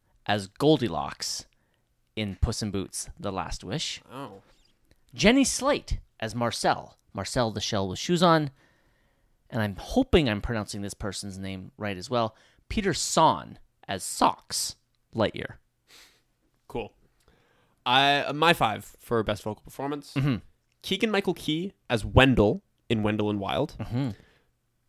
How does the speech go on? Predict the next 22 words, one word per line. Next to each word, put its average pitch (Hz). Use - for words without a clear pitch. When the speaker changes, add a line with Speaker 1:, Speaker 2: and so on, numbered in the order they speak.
Speaker 2:
Sandra 160
Oh 127
as 110
Ming 104
Lee 156
in -
Turning 101
Red. 135
Isabella 139
Rossellini 143
as -
Nana 110
Connie 131
Speaker 1:
Nice. 87
Speaker 2:
in 113
Marcel 117
the 113
Shell 87
with 104
Shoes 160
On. 180
Speaker 1:
Yep. -